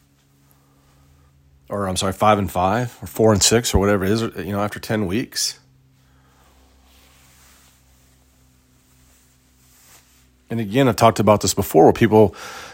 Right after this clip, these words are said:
you know, are just thinking about these programs that put out a s-, you know, a crappy product on the field, a subpar product,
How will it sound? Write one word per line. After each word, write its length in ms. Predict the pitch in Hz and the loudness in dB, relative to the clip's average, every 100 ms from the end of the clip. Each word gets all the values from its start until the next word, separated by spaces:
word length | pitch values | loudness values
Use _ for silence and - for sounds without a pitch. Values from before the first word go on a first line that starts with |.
| - | 0
you 80 | 107 | 4
know, 180 | 98 | 4
are 200 | - 104 | 2 0
just 300 | 95 - 113 | -2 -4 -2
thinking 220 | 127 117 113 | -2 -2 -2
about 440 | 101 104 101 - | 0 0 0 -4
these 120 | 101 | -10
programs 560 | - - 123 113 104 90 | -2 4 4 4 0 -2
that 180 | 104 - | -4 0
put 160 | 123 | 2
out 320 | 110 107 101 - - - _ _ _ _ _ | 4 4 2 -6 -20 -20 _ _ _ _ _
a 40 | - | -10
s-, 180 | - - - | -10 -12 -8
you 120 | 107 | -6
know, 320 | 92 92 98 - | -6 -8 -12 -16
a 60 | - | -6
crappy 320 | 120 110 104 | 0 0 -2
product 480 | - 117 113 104 107 | 0 0 0 -2 -4
on 80 | |
the 80 | 92 | -6
field, 520 | - 147 139 95 107 - - | -4 -2 0 0 -2 -8 -20
a 80 | - | -8
subpar 500 | - 127 123 113 98 | 0 2 4 4 4
product, 520 | - 117 160 85 85 | 4 2 2 -2 -6